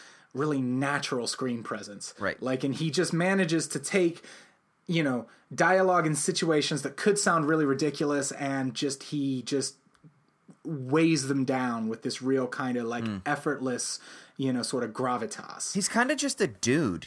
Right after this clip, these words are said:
Speaker 2: He is. He, I, I've heard him in interviews. He was on a podcast called Fighter and the Kid podcast that I listen to every once in a while, and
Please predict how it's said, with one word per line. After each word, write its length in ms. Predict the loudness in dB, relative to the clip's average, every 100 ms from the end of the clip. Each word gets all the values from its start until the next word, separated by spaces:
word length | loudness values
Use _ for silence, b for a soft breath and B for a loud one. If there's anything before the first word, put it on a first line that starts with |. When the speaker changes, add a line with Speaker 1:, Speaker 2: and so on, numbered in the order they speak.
| -10
Speaker 2:
He 240 | -4 0
is. 280 | 2 2 0
He, 300 | 0 2 4
I, 280 | 6 6 4
I've 100 | 2
heard 180 | -2 0
him 140 | 0
in 80 | 0
interviews. 580 | 2 0 0 0 0 -2
He 80 |
was 160 | -2 2
on 160 | 2 2
a 60 |
podcast 640 | 2 0 0 2 2 2 0
called 280 | 0 0 2
Fighter 260 | 2 2
and 100 | 0
the 40 | -4
Kid 280 | -4 -4 -2
podcast 420 | -2 -2 -6 -6
that 100 | -6
I 40 | -6
listen 240 | -6 -8
to 100 | -8
every 120 | -6 -6
once 260 | -6 -6
in 40 | -6
a 40 |
while, 400 | -2 0 0 -2
and 280 | -4 -6 -8